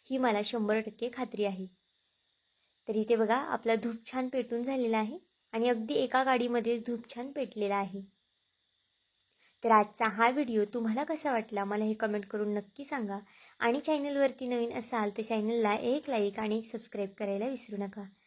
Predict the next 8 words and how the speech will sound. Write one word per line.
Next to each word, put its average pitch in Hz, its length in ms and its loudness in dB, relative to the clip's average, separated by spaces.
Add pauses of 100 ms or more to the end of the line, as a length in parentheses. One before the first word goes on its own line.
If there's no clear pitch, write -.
(360)
भेटूया 294 360 4
आपण 233 300 2
पुन्हा 247 280 0
एका 233 280 2
अशाच 269 400 0
व्हिडिओमध्ये, 220 580 0
तोपर्यंत 202 500 -6
बाय. 233 360 -4